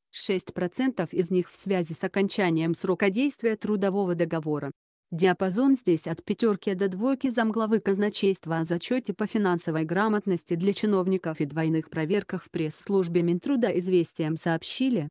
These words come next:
что в настоящее время рынок труда находится в стабильном положении.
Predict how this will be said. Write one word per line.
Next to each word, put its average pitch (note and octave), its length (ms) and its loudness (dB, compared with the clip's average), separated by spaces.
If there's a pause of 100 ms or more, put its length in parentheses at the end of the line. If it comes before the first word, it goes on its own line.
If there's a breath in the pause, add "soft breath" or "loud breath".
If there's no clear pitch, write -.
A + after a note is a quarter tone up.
(180)
что - 240 -2
в F3+ 80 2
настоящее F3 760 2
время F3 360 2
рынок D3+ 340 0
труда E3 320 -2
находится E3+ 580 0
в - 60 -6
стабильном E3 580 2
положении. E3 720 -2